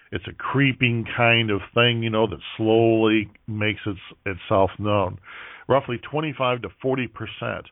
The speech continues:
of the hospitalization in the United States, however, is directly or indirectly related to alcohol. And that doesn't include a lot of those geriatric homes, a lot of those nursing home beds that are estimated to hold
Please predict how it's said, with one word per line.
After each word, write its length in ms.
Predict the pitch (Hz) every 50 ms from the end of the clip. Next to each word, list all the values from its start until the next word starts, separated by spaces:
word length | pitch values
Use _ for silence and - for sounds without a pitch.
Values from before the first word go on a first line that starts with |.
| _ _ -
of 120 | 107 107
the 80 | 101 101
hospitalization 1000 | 87 - 110 113 107 - - - 110 104 104 95 101 98 104 98 - - 101 92 -
in 140 | - 107 113
the 60 | 113
United 320 | 110 104 101 101 104 95 90 -
States, 280 | - 101 98 98 90 - -
however, 440 | - 85 87 92 90 85 90 87 - - - - - -
is 160 | - 98 104 95
directly 580 | 98 98 92 95 113 131 135 - - 127 127 120
or 180 | 90 95 110 -
indirectly 500 | 123 120 117 104 107 101 101 98 104 98
related 460 | 92 95 95 92 90 90 90 90 85 -
to 60 | 92
alcohol. 640 | 80 80 78 73 71 - - - - - - - - _ _ _ - - - - - - -
And 160 | - - 104 104
that 180 | 113 131 135
doesn't 260 | 127 127 123 113 104
include 480 | 104 104 101 - - 123 120 113 110 104
a 40 | 98
lot 220 | 92 90 95 107
of 80 | 104 95
those 160 | 101 101 95 90 -
geriatric 600 | - 95 95 98 95 104 110 113 - - 107 -
homes, 440 | - - 101 98 98 98 92 92 85 87
a 20 |
lot 140 | 92 95 98
of 60 | 92
those 120 | 90 87 - -
nursing 340 | 95 110 117 - - 98
home 340 | 95 92 107 98 92 92 90
beds 300 | 87 98 92 92 92 92 90 - - - - - - - - - _
that 340 | - 95 107 101 101 101 101 98 - _ _ -
are 120 | 98 104 101
estimated 560 | 113 120 117 - - 117 117 113 113 101 90 -
to 60 | 92
hold 380 | 85 98 120 117 113 107 104